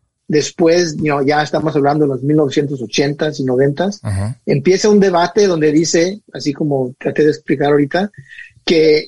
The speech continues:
Speaker 1: que la gente alrededor de Estados Unidos y alrededor del mundo se, se aceptó que el racismo era algo malo.
Speaker 2: Sí.
Speaker 1: Y esto fue la primera vez que, que ha pasado esto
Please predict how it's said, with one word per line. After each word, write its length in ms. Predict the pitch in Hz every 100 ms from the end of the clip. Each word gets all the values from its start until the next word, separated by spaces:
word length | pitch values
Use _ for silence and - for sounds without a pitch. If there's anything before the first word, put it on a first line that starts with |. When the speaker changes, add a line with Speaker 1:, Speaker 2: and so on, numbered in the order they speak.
| -
Speaker 1:
que 120 | - 156
la 120 | 143
gente 560 | 190 190 220 214 214 - _ _ _ _ _
alrededor 500 | 151 147 156 156 233
de 80 | 247
Estados 320 | 208 220 208
Unidos 420 | 190 180 196 202 170
y 40 |
alrededor 360 | 139 143 156 196
del 120 | 196
mundo 420 | 180 185 196 220 - _ _ _ _ -
se, 580 | - 180 160 151 151 _ _ _ _ _
se 200 | - -
aceptó 680 | 185 - 165 - - 202 226
que 80 | 185
el 100 | 147
racismo 600 | 139 135 175 180 190 165
era 280 | 143 143 135
algo 240 | 135 123
malo. 340 | 107 104 - - _
Speaker 2:
Sí. 180 | - 95 87 _ _ _ _ - - -
Speaker 1:
Y 140 | 160
esto 280 | 185 - -
fue 140 | - 202
la 160 | 175
primera 340 | 160 151 170 165
vez 220 | 165 -
que, 240 | 165 139
que 100 | -
ha 100 | 143
pasado 400 | 156 143 151 147
esto 480 | 143 139 - 147 147